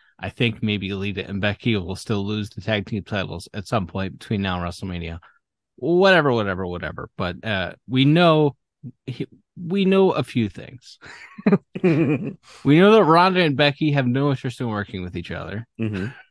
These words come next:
Speaker 2: Mm-hmm, mm-hmm.
Speaker 1: And we know that, uh, it's, it's been reported that Ronda is gonna be wrestling for the tag team titles at WrestleMania. And one of the people that she would have to wrestle for the tag team titles currently,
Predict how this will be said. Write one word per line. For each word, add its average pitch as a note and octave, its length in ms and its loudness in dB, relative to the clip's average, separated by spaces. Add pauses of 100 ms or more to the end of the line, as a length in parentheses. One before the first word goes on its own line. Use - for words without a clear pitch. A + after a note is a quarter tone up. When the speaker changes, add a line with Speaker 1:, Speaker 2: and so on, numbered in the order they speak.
(260)
Speaker 2:
Mm-hmm, A2 420 -10
mm-hmm. G#2+ 220 -12
Speaker 1:
And A2+ 380 0
we A#2 160 2
know B2 260 2
that, C3 320 -4
uh, A#2+ 300 -2
it's, B2+ 220 -6
it's B2+ 180 -8
been C3 240 -2
reported A#2+ 500 -2
that A2 140 -2
Ronda G#2+ 360 -2
is G#2 140 -6
gonna A#2 140 -4
be G#2+ 100 0
wrestling G2+ 360 -4
for - 80 -12
the F#2 100 -12
tag G#2 240 -2
team G#2 160 -6
titles G2 320 -8
at G2 80 -10
WrestleMania. F2 680 -8 (100)
And A2 320 -6 (220)
one C3+ 240 2
of D3 60 0
the C#3 60 0
people A#2+ 340 -2
that G#2+ 140 -6
she - 140 -4
would A2 140 -2
have B2 220 0
to A2+ 120 -8
wrestle A#2+ 340 -2
for - 100 -14
the G#2+ 80 -10
tag G#2+ 260 -2
team A2 160 -6
titles A#2 480 -2 (500)
currently, F2 560 -8